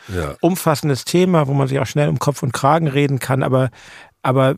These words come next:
Speaker 2: wie geht ihr mit dieser Nummer um? Das wird ja bestimmt im Film auch irgendwie vorkommen.
Speaker 1: Also jetzt in der ersten Staffel nicht. Das ist
Speaker 2: Mhm.
Speaker 1: also ein Thema, was eine Rolle spielt.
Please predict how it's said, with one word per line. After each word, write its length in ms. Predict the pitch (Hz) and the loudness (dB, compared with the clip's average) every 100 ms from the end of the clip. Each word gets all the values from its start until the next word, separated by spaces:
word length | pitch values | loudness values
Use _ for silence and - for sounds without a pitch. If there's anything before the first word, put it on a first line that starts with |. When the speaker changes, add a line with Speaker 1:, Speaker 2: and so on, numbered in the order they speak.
| - | -6
Speaker 2:
wie 420 | 160 170 143 165 | -14 -10 0 0
geht 260 | 165 170 175 | 2 0 2
ihr 180 | 156 | 2
mit 200 | 143 139 | 4 0
dieser 360 | 165 156 143 113 | 0 4 4 2
Nummer 320 | 123 117 113 | 2 4 2
um? 180 | 120 98 | 0 -2
Das 160 | 98 - | -2 -2
wird 120 | 131 | 0
ja 80 | 127 | 0
bestimmt 460 | - 120 - 151 - | 0 -4 0 -2 -2
im 80 | |
Film 320 | 117 143 143 - | -2 0 0 -2
auch 100 | 117 | -2
irgendwie 320 | 139 117 123 | -2 0 -2
vorkommen. 580 | - 143 151 110 98 98 | 0 -2 0 -2 0 2
Speaker 1:
Also 220 | 101 104 | 2 4
jetzt 180 | 110 120 | 2 4
in 80 | 120 | 4
der 100 | 117 | 4
ersten 240 | 123 127 | 2 -2
Staffel 280 | - 123 113 | 0 0 4
nicht. 260 | 110 143 113 | 2 2 0
Das 140 | 104 | 2
ist 240 | 127 135 - | 2 0 0
Speaker 2:
Mhm. 60 | |
Speaker 1:
also 280 | 104 104 101 | 2 4 4
ein 120 | 98 85 | 4 2
Thema, 340 | 120 117 104 | 2 4 4
was 440 | 98 - - - _ | 0 -2 -12 -16 _
eine 100 | 101 | -6
Rolle 300 | 92 107 120 | 0 2 2
spielt. 480 | - - 117 113 | -2 -2 2 2